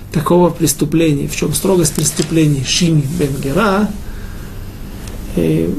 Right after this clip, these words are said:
и прежде всего давайте посмотрим книгу Мелахим. У кого есть перед собой текст, кто может открыть книгу Мелахим, царей,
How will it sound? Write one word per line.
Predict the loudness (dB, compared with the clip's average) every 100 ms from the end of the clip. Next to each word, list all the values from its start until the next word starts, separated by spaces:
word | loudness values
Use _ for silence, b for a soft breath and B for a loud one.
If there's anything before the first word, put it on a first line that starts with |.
| 0
и | 2 4
прежде | 4 4 4
всего | 4 4 4
давайте | 4 4 4 0
посмотрим | 0 2 2 2 2 2 0 -4 -14 -16 -16 -14 -14 -14 -12 -10 -10 -10 -10 -10 -10 -12 -12 -12 -10 -10 -10 -10 -10 -10 -10 -12 -10 -10 -8 -8 -4 2
книгу | 6 6 6
Мелахим. | 6 4 4 2 2 0 -8 -14 -12 -12 -10 -8 -6
У |
кого | -2 0 2 2
есть | 0 -2 -2 -4 -8 -10 -10 -10 -10 -6 -4
перед | -2
собой | -2 0 -2 0
текст, | 2 2 0 -4 -8 -8
кто | -4 0
может | 2 0 0
открыть | -2 0 0 -2 -2
книгу | 0 2 0
Мелахим, | -2 -2 0 0 2
царей, | 2 2 4 2